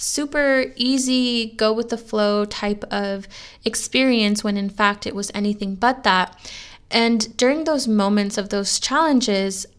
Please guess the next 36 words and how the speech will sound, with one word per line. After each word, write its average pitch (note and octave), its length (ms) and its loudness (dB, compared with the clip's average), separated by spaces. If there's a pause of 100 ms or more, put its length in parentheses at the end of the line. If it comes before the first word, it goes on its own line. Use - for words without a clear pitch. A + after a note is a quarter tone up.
it A3 140 4
felt C4+ 400 2
like A3 200 -2
the A3+ 100 0
universe G#3+ 640 0
was G3+ 200 -4
working G#3 440 0
against G3+ 480 0
me F#3 220 0
and F#3 100 -2
it F#3 120 -2
had, A3 280 4
like, G#3 360 0
this F#3+ 340 0 (160)
agenda A3 960 4
against G#3+ 880 0
me. F3+ 360 -2
In B3 160 6
fact, A#3 500 2
it - 140 -8
was A3+ 200 0
giving A#3+ 400 4
me G#3+ 260 2
exactly A3 720 4
what G#3 220 2
I G3+ 220 -2
was G3 240 -4
asking A3+ 500 0
for, G3 380 -2
which G#3 360 -2
was G3 280 -4 (120)
healing. G#3 720 -2 (240)
And A#3+ 100 2
even C4+ 360 0
more C4+ 180 2
recently, G#3 720 -2